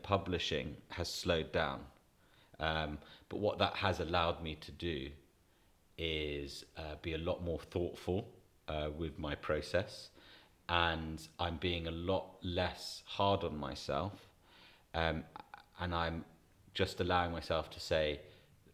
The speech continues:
you know, "Today, this is how far you got." So with, with art or, or entertainment, which is what I want to try and,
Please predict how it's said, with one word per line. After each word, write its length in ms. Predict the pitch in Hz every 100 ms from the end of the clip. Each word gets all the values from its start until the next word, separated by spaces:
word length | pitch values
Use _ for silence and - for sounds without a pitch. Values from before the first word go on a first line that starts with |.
| -
you 100 | 95
know, 120 | 85
"Today, 400 | 78 92 101 101
this 240 | 92 95 -
is 60 |
how 160 | 90 85
far 300 | - 87 80
you 140 | 73
got." 220 | 71 65 - - _ _ -
So 280 | - 92 82 - - _ _ _ _ _
with, 240 | 101 98 - - - - _ _ _ _ _ _ _ _
with 300 | 104 101 101 - - _
art 480 | 113 95 87 113 - - -
or, 420 | - 98 90 85 - -
or 180 | 90 -
entertainment, 680 | 104 90 90 92 85 78 92 -
which 200 | - -
is 80 | 80
what 100 | 90
I 100 | 85
want 180 | 85 76
to 80 | -
try 220 | - 78
and, 140 | 71